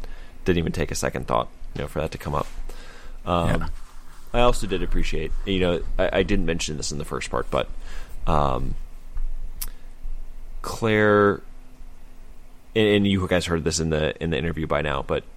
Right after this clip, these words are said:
Speaker 1: she and my daughter obviously share a name, and, and it, it was not like I, you know, we knew we were having a daughter, and of course it was gonna be Claire. You know, we looked at, at biathlon names, but, um, you know, uh, it, it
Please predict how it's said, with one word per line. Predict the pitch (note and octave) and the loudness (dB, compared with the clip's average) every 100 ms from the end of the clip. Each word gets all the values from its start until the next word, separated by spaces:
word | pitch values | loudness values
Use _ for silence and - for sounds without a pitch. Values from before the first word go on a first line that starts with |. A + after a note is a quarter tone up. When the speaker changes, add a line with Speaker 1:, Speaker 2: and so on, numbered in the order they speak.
| - | -8
Speaker 1:
she | - - F#2 E2+ | -4 0 2 4
and | D#2+ D2+ D2+ - | 4 2 -2 -4
my | D#2 D#2 | -2 0
daughter | D#2+ D2 C#2+ | 0 0 2
obviously | B1 - - C2 | 2 0 -2 -2
share | - A#1+ | -2 -2
a | |
name, | B1+ A#1+ C#2 | -2 -2 -4
and, | B1+ C2 - | -4 -6 -4
and | D2 C#2 C#2 - - - - | -2 0 -2 -4 -6 -8 -4
it, | E2 D2 - | 2 2 0
it | - C#2+ - - - - G#2 | -4 -6 -6 -14 -10 -10 -4
was | G#2 F#2+ | -4 0
not | F#2+ C#2+ | 0 0
like | D2+ E2 | -2 0
I, | D#2 D2+ - | 0 0 -4
you | - F2 | -4 -2
know, | D#2 D2+ C2+ D#2+ E2+ | -2 -2 -4 -6 0
we | F#2+ | 4
knew | F#2 | 4
we | E2+ | 4
were | E2+ | 2
having | E2+ E2 | 2 2
a | E2 | 2
daughter, | D#2+ D#2+ | 4 4
and | D#2 | 4
of | D2 | 2
course | - E2 - | 2 2 2
it | |
was | D2+ | -4
gonna | E2 D2+ | -2 -4
be | |
Claire. | C#2 E2 D#2 | -2 0 0
You | D2+ | 0
know, | D2 | -2
we | C#2 | -4
looked | C2+ - | -2 0
at, | D2 - | 2 2
at | C#2+ C#2+ | 2 4
biathlon | C#2 C2 - C#2 | 4 4 2 0
names, | C2+ D2 - | 2 0 0
but, | C2+ - - - - - E2 | -2 -2 -6 -6 -8 -4 2
um, | D2+ C#2+ C2+ B1+ C2 B1+ - - | 4 4 4 2 -2 -2 -2 0
you | F2 | 4
know, | C2+ C2+ B1 - | 4 4 2 2
uh, | B1 A#1+ A1+ A1 G1+ G1+ | 2 2 2 0 0 -2
it, | - - - - | -2 -2 -4 -2
it | F2+ | -2